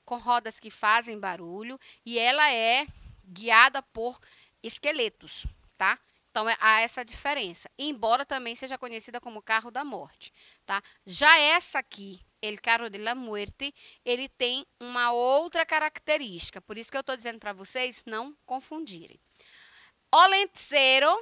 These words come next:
é uma das figuras míticas mais adoradas pelas crianças, especialmente na época natalícia. O Lenteiro é a personagem de uma história que, embora tendo adquirido as variadas versões,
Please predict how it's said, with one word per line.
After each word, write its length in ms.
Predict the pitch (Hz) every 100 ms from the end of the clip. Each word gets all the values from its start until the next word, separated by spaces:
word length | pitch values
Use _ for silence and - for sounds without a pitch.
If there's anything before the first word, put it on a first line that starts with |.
| - -
é 160 | - 302
uma 340 | 330 403 427
das 260 | 339 381 -
figuras 500 | 349 262 330 349 302
míticas 840 | 302 302 370 381 277 - 180 - -
mais 500 | 233 285 370 440 403
adoradas 480 | 370 339 311 330
pelas 280 | - 330 339
crianças, 720 | - 339 294 202 - 120 - _ _ _ - -
especialmente 800 | 381 - 339 339 302 285 294 311
na 140 | 285
época 240 | 277 -
natalícia. 760 | 285 294 330 330 220 170 - 127 _ - _ -
O 120 | 254
Lenteiro 760 | 254 233 - 196 202 196 247 339 -
é 220 | 294 302
a 100 | 381
personagem 800 | - 381 403 - 330 269 294 302
de 80 | 240
uma 140 | 202
história 680 | 185 - - 214 240 190 170 _ - _
que, 300 | - 311 226 - _
embora 500 | 254 269 240 349 415
tendo 200 | 415 359
adquirido 440 | 349 311 285 240 202
as 120 | 185
variadas 600 | 196 196 190 233 294 277
versões, 760 | 294 359 - 262 233 277 -